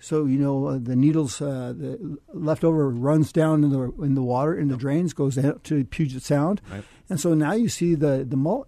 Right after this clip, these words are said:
Speaker 1: uh, the crustaceans, like the, um, uh, mussels, clams, and all that stuff, testing positive for these drugs.
Speaker 2: Incredible.
Speaker 1: You know, so this is a total destruction of accountability.
Speaker 2: When you think about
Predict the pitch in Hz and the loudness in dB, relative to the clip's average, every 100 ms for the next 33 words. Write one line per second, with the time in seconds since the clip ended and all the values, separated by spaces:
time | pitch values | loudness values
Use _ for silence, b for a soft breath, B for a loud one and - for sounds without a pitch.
0 | - 131 123 127 127 202 - 143 - 196 | -4 -4 -2 -6 -8 -10 -6 -4 -2 -2
1 | 226 139 135 - 139 135 - 139 120 123 | -2 -4 -6 -6 -6 -6 -8 -8 -6 -8
2 | 254 131 120 123 120 127 190 165 - 160 | -8 -4 -2 0 0 0 -2 -4 -6 -4
3 | 139 147 151 147 147 160 196 196 202 - | -2 0 0 0 0 -2 -2 -2 -4 -4
4 | 156 147 180 165 160 156 147 185 185 - | -4 -2 -2 0 0 0 0 2 0 0
5 | 170 175 151 214 269 220 - 90 76 85 | 0 0 -2 -2 -4 -6 -14 -16 -12 -10
6 | 82 78 82 _ _ - 190 175 165 143 | -10 -12 -18 _ _ -6 -2 -2 -2 -4
7 | 156 147 143 135 - 180 180 160 - 139 | -4 -4 -4 -4 -4 -2 0 -2 -2 -4
8 | 123 - 143 202 127 123 120 110 107 90 | -6 -8 -12 -8 -6 -4 -6 -6 -8 -12
9 | - b b b b - 139 151 180 175 | -18 b b b b -14 -2 4 6 6
10 | 165 - 202 190 175 147 - | 4 2 2 4 6 6 4